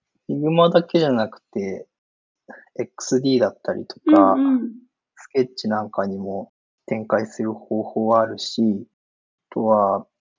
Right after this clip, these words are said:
Speaker 1: なんか最近思ったのは結構そのいろんなコミュニティに属しながらそこに貢献する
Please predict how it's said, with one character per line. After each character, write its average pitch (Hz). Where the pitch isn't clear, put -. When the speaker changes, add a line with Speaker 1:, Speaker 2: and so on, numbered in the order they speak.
Speaker 1:
な 220
ん -
か 120
最 170
近 185
思 175
っ 175
た -
の 110
は 110
結 170
構 -
そ 113
の 107
い 120
ろ 160
ん 165
な 160
コ -
ミ 156
ュ 160
ニ 160
テ -
ィ 160
に 151
属 127
し 147
な 147
が 147
ら -
そ -
こ 127
に 123
貢 123
献 123
す -
る 117